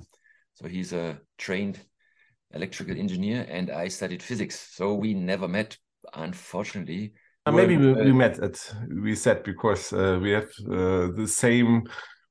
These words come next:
Speaker 2: professors for, for mathematics, huh? And, and, uh,
Speaker 1: That's, that's
Speaker 2: that's
Speaker 1: right,
Speaker 2: what it
Speaker 1: yeah.
Speaker 2: is.
Speaker 1: Um, that's right, right. But it was a big crowd, right? So I think, uh, I, I
Speaker 2: Yeah,
Speaker 1: can't
Speaker 2: more,
Speaker 1: that we
Speaker 2: more
Speaker 1: ran
Speaker 2: than
Speaker 1: into each other.
Speaker 2: eight hundred people sitting in, uh, in the room, so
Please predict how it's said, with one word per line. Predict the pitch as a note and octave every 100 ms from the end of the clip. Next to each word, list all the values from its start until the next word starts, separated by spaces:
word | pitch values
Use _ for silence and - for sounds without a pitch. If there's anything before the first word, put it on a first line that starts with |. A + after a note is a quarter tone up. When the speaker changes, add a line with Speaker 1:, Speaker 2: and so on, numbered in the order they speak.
| -
Speaker 2:
professors | A#2+ - C#3+ A#2+ -
for, | A#2 G#2+
for | -
mathematics, | A2 G#2+ G#2+ A#2 E2 D2+ -
huh? | F#2+
And, | A2+ G2 F#2+ F#2 D#2
and, | F#2+ F#2 F2+
uh, | D#2 E2 E2+ E2+ _ - G#2+ _ _
Speaker 1:
That's, | - B2 -
that's | - C#3+
Speaker 2:
that's | -
Speaker 1:
right, | A#2+ F#2
Speaker 2:
what | -
it |
Speaker 1:
yeah. | G2+
Speaker 2:
is. | F#2+ - -
Speaker 1:
Um, | G2+ G2 F#2 E2+ D#2 _ _ _ _
that's | F#2+ -
right, | F2+ -
right. | F2+ -
But | A#2
it | B2+
was | D3
a | C3
big | D3+ -
crowd, | - B2 G2
right? | F2+ G2
So | G2+
I | F2
think, | - A2+ G#2
uh, | E2+ -
I, | F2+
I |
Speaker 2:
Yeah, | A#2 A#2
Speaker 1:
can't | G#2+ G2 G2
Speaker 2:
more, | G#2 A2 A2
Speaker 1:
that |
we | G2+
Speaker 2:
more | G#2
Speaker 1:
ran | A2+
Speaker 2:
than | A2
Speaker 1:
into | G#2+
each | A2+
other. | A2+
Speaker 2:
eight | A2
hundred | A2
people | - B2+ A#2+ G2
sitting | - B2 A2 G#2
in, | G2+ G2+ G#2 G2 E2+ C#2 F2+ _ _ - - _ _ -
uh, |
in | G#2+
the | G2
room, | G#2 A2+ A2
so | G#2+ F#2+ F#2+ F#2